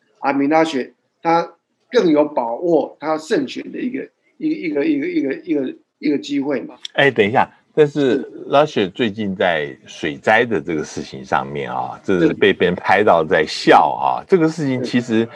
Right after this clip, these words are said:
Speaker 2: 引起蛮大的一个，
Speaker 1: 是。
Speaker 2: 一个反感。那这个会不会也对他有影响呢？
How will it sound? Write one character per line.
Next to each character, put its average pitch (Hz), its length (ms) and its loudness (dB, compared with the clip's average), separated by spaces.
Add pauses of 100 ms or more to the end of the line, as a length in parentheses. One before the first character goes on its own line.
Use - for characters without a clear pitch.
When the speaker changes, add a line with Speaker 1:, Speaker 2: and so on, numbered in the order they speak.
(280)
Speaker 2:
引 151 180 0
起 92 260 -6
蛮 82 260 0
大 117 240 4
的 87 80 -6
一 82 180 -8
个， 78 360 -2
Speaker 1:
是。 - 80 -14
Speaker 2:
一 90 60 -8
个 82 120 0
反 80 300 -6
感。 95 320 0
那 151 140 -4
这 214 160 0
个 156 120 4
会 131 160 0
不 117 60 -2
会 104 200 0
也 73 180 -10
对 113 160 -6
他 95 180 -2
有 80 80 -2
影 67 240 -14
响 58 300 -10
呢？ - 60 -20